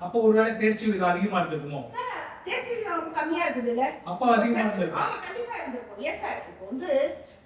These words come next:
Speaker 2: அஹ், ஒ-, ஒண்ணு, ரெண்டு, மூணு, நாலு, அஞ்சு அப்படின்னு சொல்லிட்டு ஒன்பது, பத்தும்போம். நம்ம வந்து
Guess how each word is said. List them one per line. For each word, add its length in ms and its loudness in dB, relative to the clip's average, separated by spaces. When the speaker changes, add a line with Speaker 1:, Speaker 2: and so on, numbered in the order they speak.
Speaker 2:
அஹ், 420 0
ஒ-, 260 4
ஒண்ணு, 380 8
ரெண்டு, 340 2
மூணு, 400 -2
நாலு, 360 4
அஞ்சு 320 0
அப்படின்னு 380 -2
சொல்லிட்டு 320 2
ஒன்பது, 360 4
பத்தும்போம். 540 -4
நம்ம 240 2
வந்து 260 2